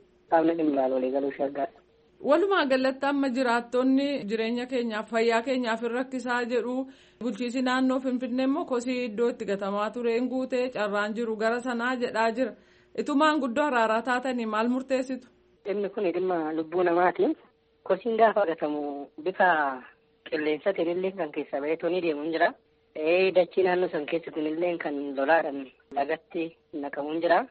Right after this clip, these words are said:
Speaker 1: Horiin illee naannoo san irratti bishaan hin dhuguu, aannan sa'aatii fayyadamuu jira. Rakkoo baay'ee qaba waan ta'eef, barsi yookiin kosiin naannoo magaalaa fi jireenya hawaasa baadiyyaa wajjin wal qabatetti rakkoo amma biyyi kanatti uumame kanatu deebi'ee toni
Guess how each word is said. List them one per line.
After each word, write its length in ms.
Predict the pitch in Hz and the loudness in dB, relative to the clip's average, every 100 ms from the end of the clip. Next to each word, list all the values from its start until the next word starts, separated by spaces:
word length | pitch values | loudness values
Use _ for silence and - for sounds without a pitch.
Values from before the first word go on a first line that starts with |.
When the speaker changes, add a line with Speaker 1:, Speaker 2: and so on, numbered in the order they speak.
| _ _ _ | _ _ _
Speaker 1:
Horiin 300 | 151 156 185 | -2 2 2
illee 240 | 185 170 180 | 2 4 4
naannoo 380 | 175 170 175 170 | 4 2 2 0
san 120 | 170 | -2
irratti 280 | 156 165 - | -2 -4 -4
bishaan 240 | 139 165 160 | -4 -2 0
hin 100 | 165 | -2
dhuguu, 420 | - 151 175 170 165 _ | -6 -4 -2 -2 -6 _
aannan 340 | - 151 156 160 | -6 -4 -2 -2
sa'aatii 540 | 156 143 - 165 160 160 | -4 -4 -2 -2 -2 -2
fayyadamuu 480 | 147 143 165 165 151 | -6 -4 -2 -2 0
jira. 180 | 160 175 254 _ - | 2 2 0 _ -4
Rakkoo 280 | 285 254 190 | -2 -2 2
baay'ee 280 | 208 180 | 2 4
qaba 180 | 160 156 | 0 2
waan 220 | 165 185 180 | 4 2 2
ta'eef, 280 | 214 254 175 127 - _ _ _ - | 6 6 4 -2 -8 _ _ _ -14
barsi 360 | 151 175 185 190 | 2 2 4 2
yookiin 280 | 165 170 | 2 0
kosiin 340 | 175 165 185 175 170 165 - | -2 -4 -2 -4 -6 -14 -8
naannoo 440 | 156 165 190 185 | -2 0 0 0
magaalaa 380 | 165 147 147 170 | 0 -2 -2 -2
fi 100 | - 131 | -4 -6
jireenya 480 | 156 165 170 156 | -4 -2 -2 -4
hawaasa 320 | 147 147 165 160 | -6 -6 -6 -4
baadiyyaa 320 | 147 143 156 | -4 -2 -4
wajjin 180 | 147 135 | -4 -8
wal 100 | 131 | -8
qabatetti 460 | 156 160 170 - 202 277 - _ _ - | -8 -8 -8 -2 -2 -2 -8 _ _ -4
rakkoo 360 | 160 165 - 196 | -4 -2 4 6
amma 280 | 190 190 175 151 143 139 | 6 6 4 2 -4 -4
biyyi 220 | 151 160 170 | 0 0 0
kanatti 280 | 170 170 | -4 -2
uumame 260 | 165 147 151 | -4 -2 -2
kanatu 320 | 170 170 170 | -2 -2 -2
deebi'ee 260 | 143 143 165 | -2 0 0
toni 260 | 170 165 | 2 0